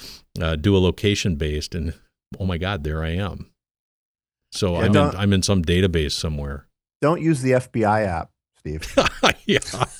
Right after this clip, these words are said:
Speaker 1: No kidding. No kidding. Oh my God. Well, um, you know, th-, this is, I'm, I'm trying to figure out how to, like, Phil always teases me about my segues, but how do, how do we do a segue into our guest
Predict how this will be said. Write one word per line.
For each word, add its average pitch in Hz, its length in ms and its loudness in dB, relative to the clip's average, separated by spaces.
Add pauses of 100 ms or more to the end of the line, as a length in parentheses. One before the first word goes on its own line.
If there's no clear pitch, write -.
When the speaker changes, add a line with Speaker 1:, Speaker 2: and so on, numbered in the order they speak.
(680)
Speaker 1:
No 156 200 2
kidding. 117 460 2 (500)
No 98 160 2
kidding. 90 460 0 (220)
Oh 101 200 -4
my 73 160 -4
God. 78 500 -6 (920)
Well, 139 360 4
um, 127 500 4 (440)
you 139 180 -4
know, 127 220 2
th-, 143 200 0
this 156 200 2
is, 120 320 0 (160)
I'm, 107 180 -4
I'm 117 260 -4 (260)
trying 135 160 2
to - 60 0
figure 113 220 4
out 98 140 4
how 101 140 2
to, 92 200 2
like, 82 180 -6
Phil 107 220 2
always 87 300 2
teases 92 380 -2
me 82 100 0
about 78 260 -2
my 80 120 -4
segues, 85 580 -2
but 78 120 -4
how 98 140 -2
do, 113 80 0
how 117 160 -2
do 123 60 2
we 110 120 0
do 95 140 0
a 87 40 0
segue 95 480 0
into 80 240 -4
our 80 160 -2
guest 82 500 -6